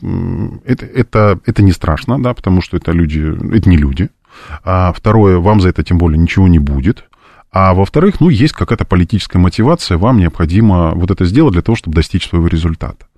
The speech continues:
Если вы почитаете, э, вот, украинские паблики, да, то есть там ведь в огромном количестве идёт вот эта лексика, да, там "Русня", э, "Кацапы", э,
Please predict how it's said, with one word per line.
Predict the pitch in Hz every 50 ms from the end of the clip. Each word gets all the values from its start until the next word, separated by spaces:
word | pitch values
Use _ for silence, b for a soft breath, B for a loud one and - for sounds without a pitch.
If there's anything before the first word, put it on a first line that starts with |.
| b b b b b b b b b b
Если | - 104 - -
вы | 98 101
почитаете, | 95 - 98 92 - - - 107 101 92 85 - - 95
э, | 87 87 87 87 85 82 85 85 85
вот, | 87 87 87 85 - - -
украинские | 82 - 92 92 87 - - 98
паблики, | - - 196 170 104 85 - - 80 78 78 -
да, | - - - 120 135
то | - 85
есть | 76 -
там | - 90 90 90
ведь | 87 80 87
в | 85
огромном | 87 90 92 95 87 82 80 80 82
количестве | - 98 107 147 170 - - - 87 82
идёт | 95 113 -
вот | - 85 -
эта | 82 - 90
лексика, | 92 95 87 80 - - - - 80
да, | 78 -
там | 87 - 80 82 82
"Русня", | 80 - - - - 98 113 139 147 147 143 143 135 B B B B B B B B B -
э, | - - - 78 80
"Кацапы", | - 80 78 - - 120 120 120 110 - - 98
э, | 95 95 95 92 90 90 85 85 85 85 82 82 82 82 80